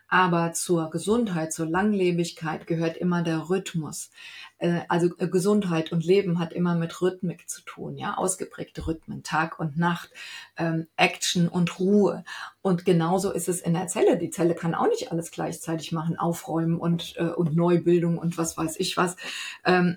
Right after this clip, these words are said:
alles kommt und ich vergleiche das immer, ähm, mit dem Flugzeug oder ich sag mal umgekehrt.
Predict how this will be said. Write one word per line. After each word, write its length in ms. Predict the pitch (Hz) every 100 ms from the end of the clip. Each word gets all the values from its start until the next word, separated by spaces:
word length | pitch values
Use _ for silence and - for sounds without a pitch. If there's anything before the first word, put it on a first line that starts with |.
| -
alles 300 | - 190 190
kommt 320 | - 202 214 220
und 160 | 185
ich 100 | 170
vergleiche 380 | 165 165 170 233
das 120 | 202
immer, 320 | - 196 196 - - -
ähm, 400 | - 180 175 170 -
mit 120 | 185
dem 80 | 175
Flugzeug 680 | 220 240 - 214 202 202 - _ _ _ _ -
oder 180 | 185
ich 40 | 175
sag 140 | 196
mal 120 | 196 185
umgekehrt. 400 | 214 214 190